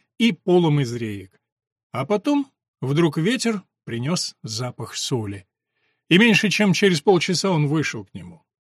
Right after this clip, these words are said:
Он вышел к нему неожиданно после того, как пересек широкую полосу мокрой зеленой травы, которая летом, наверное, пестрела цветами.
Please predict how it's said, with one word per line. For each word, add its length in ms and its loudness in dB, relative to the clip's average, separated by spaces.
Он 160 2
вышел 380 2
к 100 -12
нему 300 4
неожиданно 880 2
после 340 -2
того, 320 0
как 240 -4
пересек 480 0
широкую 640 -2
полосу 380 2
мокрой 400 2
зеленой 420 2
травы, 440 4
которая 460 0
летом, 520 2
наверное, 540 -4
пестрела 580 -8
цветами. 640 -12